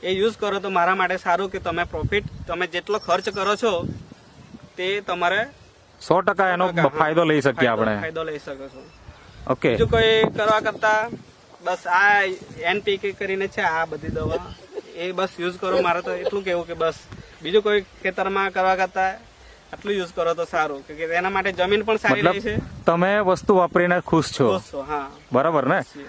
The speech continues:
Speaker 2: હવે તમે જે બીજી ખેતી કરતા હશો એની અંદર પણ તમે આ વાપરી શકો છો.
Speaker 1: વાપરી શકો, હા.
Speaker 2: આટલો વિશ્વાસ તો તમને આવી ગયો છે,
Speaker 1: હા,
Speaker 2: બરાબર ને?
Speaker 1: વિશ્વાસ.
Speaker 2: હવે તમને આપનાર
Speaker 1: આના
Speaker 2: વ્યક્તિ
Speaker 1: વિશે તો મારા જે આ બધું વેલા એ બધું પૂરું થઈ ગયેલું છે.
Speaker 2: <laughs>
Speaker 1: હા, કે મારે ખોટો ખર્ચ
Speaker 2: અત્યારે ભાવ શું ચાલે પરવરનો?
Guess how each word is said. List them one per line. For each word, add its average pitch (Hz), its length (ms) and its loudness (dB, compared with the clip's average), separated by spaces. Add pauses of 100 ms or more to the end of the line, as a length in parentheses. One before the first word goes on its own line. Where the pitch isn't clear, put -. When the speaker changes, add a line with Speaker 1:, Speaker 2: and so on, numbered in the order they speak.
(140)
Speaker 2:
હવે 147 120 6
તમે 170 240 4
જે 170 100 4
બીજી 160 240 4
ખેતી 180 280 2
કરતા 175 300 4
હશો 185 160 2
એની 160 200 4
અંદર 175 200 4
પણ 185 160 2
તમે 170 240 4
આ 170 80 2
વાપરી 143 280 4
શકો 123 260 4
છો. 113 100 0
Speaker 1:
વાપરી 104 100 4
શકો, 127 320 -8
હા. 135 240 -4
Speaker 2:
આટલો 165 220 4
વિશ્વાસ 185 340 4
તો 196 100 4
તમને 170 200 4
આવી 147 180 2
ગયો 127 180 4
છે, 110 140 2
Speaker 1:
હા, 101 140 -2
Speaker 2:
બરાબર 170 360 2
ને? 202 60 2
Speaker 1:
વિશ્વાસ. - 460 -6
Speaker 2:
હવે 143 80 4
તમને 151 300 4
આપનાર 170 360 2
Speaker 1:
આના 147 100 4
Speaker 2:
વ્યક્તિ 202 200 4
Speaker 1:
વિશે 196 260 2
તો 202 100 -4
મારા 196 320 2
જે 208 200 0
આ 208 280 2
બધું 185 260 -2
વેલા 196 260 -2
એ 202 140 0
બધું 202 580 2
પૂરું 208 180 4
થઈ 202 180 0
ગયેલું 156 260 -2
છે. 320 380 4
Speaker 2:
<laughs> - 0 -
Speaker 1:
હા, 175 320 4
કે 240 400 0
મારે 175 260 2
ખોટો 190 320 -2
ખર્ચ 202 280 -4
Speaker 2:
અત્યારે 214 320 4
ભાવ 202 220 4
શું 240 160 4
ચાલે 139 280 2
પરવરનો? 127 600 2